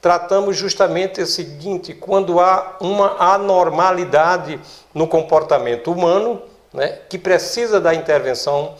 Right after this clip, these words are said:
do psiquiatra. Então, eu acho que é importante, nesse caso, a gente, os psiquiatras hoje estão se mobilizando, estão vindo à televisão, estão indo ao rádio,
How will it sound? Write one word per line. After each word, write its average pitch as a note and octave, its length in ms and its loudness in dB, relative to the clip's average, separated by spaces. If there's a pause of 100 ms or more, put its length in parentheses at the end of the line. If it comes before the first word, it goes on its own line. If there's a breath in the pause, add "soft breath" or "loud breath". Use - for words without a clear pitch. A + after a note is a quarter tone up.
(220 loud breath)
do D3 160 0
psiquiatra. - 680 -4 (640 loud breath)
Então, F3 420 0
eu C#3+ 220 2
acho D3 220 0
que - 80 -2
é C#3 80 0
importante, F3 720 0
nesse C#3+ 300 -4
caso, D#3+ 500 0 (440 loud breath)
a C3+ 80 2
gente, B2+ 720 -2
os B2 160 -10
psiquiatras C3+ 760 -2
hoje C#3 180 -2
estão D3 180 0
se C#3+ 140 -8
mobilizando, B2 800 -2 (380 loud breath)
estão D3 240 0
vindo E3 260 0
à D3+ 60 2
televisão, C3 720 0
estão C#3 220 -2
indo E3 160 0
ao C3+ 160 2
rádio, C3+ 680 0